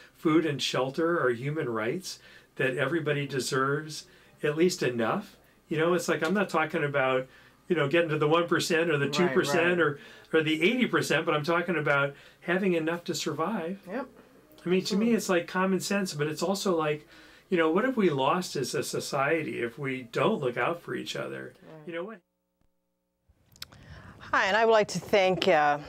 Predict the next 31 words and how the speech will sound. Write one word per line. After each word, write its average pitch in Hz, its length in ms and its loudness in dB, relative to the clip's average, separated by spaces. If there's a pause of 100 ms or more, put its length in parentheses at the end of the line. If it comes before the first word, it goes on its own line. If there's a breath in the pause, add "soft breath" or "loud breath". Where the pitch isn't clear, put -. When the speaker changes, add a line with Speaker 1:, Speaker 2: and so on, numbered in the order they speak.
(120)
Speaker 2:
Mark 170 500 2
at 156 180 0
the 143 260 2 (120)
Homeless, 165 500 -2 (160)
Somerville 170 400 2
Homeless 170 300 0
Coalition 160 500 2
for 160 220 2
that, 156 340 2
uh, 156 140 4
great 156 280 0
package. 165 680 -2 (400 loud breath)
So - 140 2
we're 294 100 6
gonna 262 180 6
change 208 340 2
it 196 60 6
up 185 180 4
he-, 185 140 -2
here 180 160 4
a 165 60 4
little 160 240 4
bit 170 420 4
because 170 560 2
we 190 100 6
all 196 200 6
know 180 320 4
that 156 380 2
unemployment 170 1000 0 (160)
and, 143 680 0
uh, 110 340 2